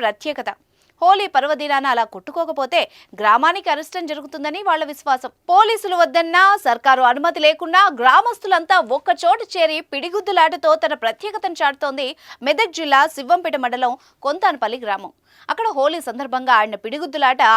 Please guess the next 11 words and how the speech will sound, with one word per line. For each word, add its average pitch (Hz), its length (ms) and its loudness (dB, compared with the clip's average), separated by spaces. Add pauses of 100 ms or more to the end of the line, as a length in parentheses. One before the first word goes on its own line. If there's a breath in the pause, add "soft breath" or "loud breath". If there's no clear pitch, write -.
ఆసక్తికరంగా 294 600 -6
నిలుస్తోంది. 220 440 -12 (280 soft breath)
ఉదయం 392 300 2
హోలీ 392 260 6
జరుపుకొని 392 360 -4 (100)
సాయంత్రం 370 440 2
గ్రామ 320 260 4
పంచాయతీ 339 460 -2
దగ్గర 302 260 0
నుంచి 302 220 -8 (180)
గ్రామస్తులు 254 520 0